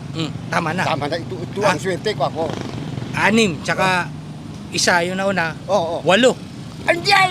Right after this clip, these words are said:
Speaker 2: mahina
Speaker 1: Ilan?
Speaker 2: ka sa mathematics.
Speaker 1: Ilan ba?
Speaker 2: Ay,
Speaker 1: Anim.
Speaker 2: anim plus one, di pito lang. Ikaw
Speaker 1: Pito.
Speaker 2: naman, huwag kang
Speaker 1: Malayo pa sa thirteen, kailangan pa gumawa ng anim.
Speaker 2: Mahina na ako.
Speaker 1: Mahina na.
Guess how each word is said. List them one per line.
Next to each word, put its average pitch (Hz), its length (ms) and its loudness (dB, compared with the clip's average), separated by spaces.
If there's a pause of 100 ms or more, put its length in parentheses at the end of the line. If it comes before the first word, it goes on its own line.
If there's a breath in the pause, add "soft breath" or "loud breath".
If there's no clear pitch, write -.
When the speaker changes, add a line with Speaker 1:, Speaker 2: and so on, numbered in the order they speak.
(120)
Speaker 2:
mahina 339 360 2
Speaker 1:
Ilan? 339 160 4
Speaker 2:
ka 320 280 2
sa 311 120 0
mathematics. 311 720 -2 (100)
Speaker 1:
Ilan 196 200 -6
ba? 156 140 -8 (360)
Speaker 2:
Ay, 214 200 2
Speaker 1:
Anim. 262 140 6
Speaker 2:
anim 349 320 2
plus 311 260 0
one, 392 320 0 (260)
di 381 100 -6
pito 359 260 -4
lang. 330 260 4 (180)
Ikaw 254 200 -4
Speaker 1:
Pito. 269 320 4
Speaker 2:
naman, - 100 -6 (240)
huwag 302 240 0
kang 311 200 -4 (500)
Speaker 1:
Malayo 269 500 4
pa 269 120 -2
sa - 140 0
thirteen, 285 460 0
kailangan 254 420 0
pa 254 100 -4
gumawa 254 340 -2
ng 262 180 -4
anim. 269 500 -2 (800)
Speaker 2:
Mahina 120 440 -14
na 113 120 -14
ako. 117 180 -16 (180)
Speaker 1:
Mahina 147 380 -6 (100)
na. 101 160 -12